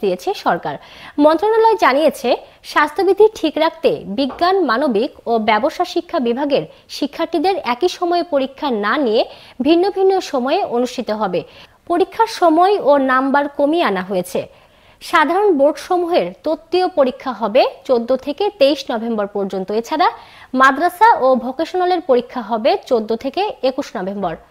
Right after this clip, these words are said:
পরীক্ষা সংক্রান্ত নির্দেশনায় বলা আছে, সংশ্লিষ্ট শিক্ষা বোর্ডসমূহ তাদের নির্ধারিত কেন্দ্রগুলোর সঙ্গে সার্বক্ষণিক অনলাইনে যোগাযোগ রক্ষা এবং তথ্য আদান প্রদান করবে।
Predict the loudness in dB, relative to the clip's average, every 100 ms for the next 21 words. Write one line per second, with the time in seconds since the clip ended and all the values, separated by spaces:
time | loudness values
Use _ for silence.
0 | _ _ -2 0 0 4 4 4 0 2
1 | 0 2 0 0 0 -2 -2 0 0 2
2 | 0 0 -4 -2 0 0 -6 -20 -4 -2
3 | 0 0 -2 0 -4 -2 -6 -4 -2 0
4 | 0 0 -2 0 0 -2 0 0 2 2
5 | 0 -2 -2 -2 -2 -2 0 0 2 2
6 | 2 0 -2 -4 0 -2 -2 -10 -20 -2
7 | 2 2 2 0 0 0 -2 -2 0 2
8 | 0 0 0 -2 -2 0 0 -2 -2 2
9 | 2 4 0 -4 -18 _ -2 -2 -2 -2
10 | -2 0 -2 -4 -2 -2 0 0 -2